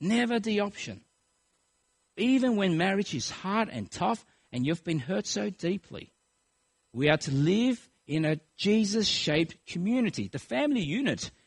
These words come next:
is a mini community of the church. We are to be shaped by Jesus. And so when, even when we are deeply hurt,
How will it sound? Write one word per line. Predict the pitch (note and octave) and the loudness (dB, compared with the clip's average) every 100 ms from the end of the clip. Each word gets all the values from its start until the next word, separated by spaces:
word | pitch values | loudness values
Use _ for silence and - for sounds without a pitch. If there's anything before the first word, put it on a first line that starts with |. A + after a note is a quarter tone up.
| _ | _
is | E3+ F3+ | -4 0
a | E3 | 2
mini | D#3 G3 G#3+ | 2 2 0
community | G#3 E3 F#3 B3+ A3 - G#2+ | -2 -4 -2 0 -2 -4 -6
of | B2+ - | -6 -8
the | D#3+ | -10
church. | - C4+ C4+ - - - - _ _ _ _ _ _ _ _ | -8 -6 -6 -6 -10 -14 -16 _ _ _ _ _ _ _ _
We | D3 E3 | 2 4
are | F3+ | 4
to | - | 0
be | D#3+ E3+ | 0 0
shaped | - - G#3+ G3+ | 2 4 4 2
by | G3+ | 0
Jesus. | F#3+ A3+ B3 E3 A#2 | 0 0 -2 -2 -4
And | C#3+ | -4
so | - F#3+ | -2 -4
when, | F#3+ G#3+ A3 | -2 -4 -2
even | C4 C4 D3 | -2 0 -2
when | D3 D3 | -2 -2
we | D#3 | -2
are | D#3 | -2
deeply | C#3+ C#3 C#3 C#3+ | -4 -4 -6 -6
hurt, | B2+ A#2 G2 | -6 -4 -6